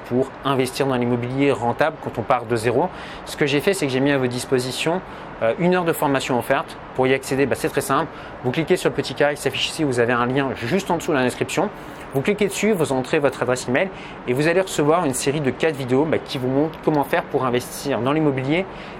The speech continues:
étape par étape. Moi, je vous dis à tout de suite de l'autre côté.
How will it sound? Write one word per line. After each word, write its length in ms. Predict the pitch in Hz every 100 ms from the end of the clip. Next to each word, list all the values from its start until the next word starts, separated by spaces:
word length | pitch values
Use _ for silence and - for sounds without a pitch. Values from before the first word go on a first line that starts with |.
| -
étape 360 | 147 - 175 -
par 140 | 175 143
étape. 200 | 117 95 101
Moi, 140 | 156
je 80 | 190
vous 80 | 190
dis 120 | 190
à 80 | 180
tout 120 | 190
de 60 | -
suite 120 | 170
de 80 | 160
l'autre 140 | -
côté. 320 | 135 139 170